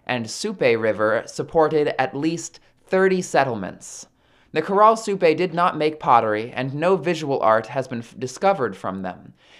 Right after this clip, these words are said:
Instead, the Corral Supe focused on large-scale earth moving, creating enormous mounds and sunken plazas, perhaps for governmental functions, early theater,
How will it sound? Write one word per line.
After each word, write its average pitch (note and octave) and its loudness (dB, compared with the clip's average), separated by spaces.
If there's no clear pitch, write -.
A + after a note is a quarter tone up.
Instead, D3+ 0
the D3+ -4
Corral F#3+ 2
Supe F#3+ -2
focused D#3+ 0
on B2 -2
large-scale D#3+ 0
earth D3+ 0
moving, G2+ -8
creating D#3 2
enormous D3+ 2
mounds C3+ 0
and A2+ -4
sunken E3 -2
plazas, C#3+ -4
perhaps F3 0
for C#3 2
governmental C3+ 2
functions, D#3 -6
early C#3 2
theater, D#3 -2